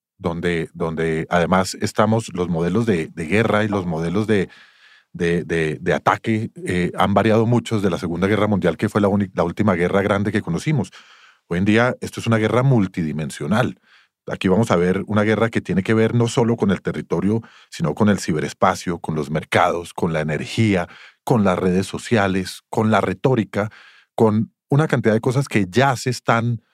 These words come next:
materializando, eh, con las sanciones económicas, por ejemplo. Ya se están materializando las consecuencias. Ya con el hecho de lo que pasó, lo que ha venido ocurriendo, ya hay sanciones, vienen sanciones muchísimo más drásticas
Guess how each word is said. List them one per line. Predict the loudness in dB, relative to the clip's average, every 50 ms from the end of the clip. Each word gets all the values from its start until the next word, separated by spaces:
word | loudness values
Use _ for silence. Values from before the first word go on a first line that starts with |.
| _ _ _
materializando, | _ 2 2 2 2 0 0 0 -2 -2 -4 0 2 2 2 2 -2 -8 -10 -16 -8
eh, | -4 0 0 0 0
con | 2 0 2
las | 0 0 -2
sanciones | -4 -6 -2 0 0 0 0 0
económicas, | 0 0 2 2 4 2 0 -2 -6 -12 -10
por | -4 -4
ejemplo. | 0 0 0 -2 -2 -6 -12 -12 -16 -20 -20 -20 _ _ _ _ _
Ya | 0 2 2 2
se | 2 0
están | 0 2 0 2 2 2
materializando | 0 0 0 0 0 0 0 2 2 2 2 2 2 2 0 0 -2
las | -2 -2 -2 -4
consecuencias. | -4 _ 0 0 0 -2 -6 -8 -2 0 0 0 0 -4 -6 -10 -6
Ya | 0 2 2 2 2
con | 0 0 0 0 0
el | 0 2
hecho | 0 0 0 0 0 0
de | 0
lo | 0 -2
que | -4 -4 -4 -4 -4 -6 _ _ _ _
pasó, | -4 -4 -2 2 2 2 2 2 0 -6 _ _ _ _ _ _ _ _
lo | -6 0
que | 2 2
ha | 4
venido | 4 4 4 2 2 2
ocurriendo, | 0 -2 0 2 2 2 2 0 0
ya | -2 0 2 2 4 4 2
hay | 2 0
sanciones, | -2 -2 -4 -4 -4 -2 0 0 0 2 0 -2 -4 -10
vienen | -14 -2 2 2 4 4 2 2 0 0
sanciones | -2 -2 -4 -2 -2 0 0 0 2
muchísimo | 2 0 0 0 -2 -4 -4 0 0 0 2
más | 2 2 0 0
drásticas | 0 0 0 0 0 -4 -10 -6 -2 -2 -2 -2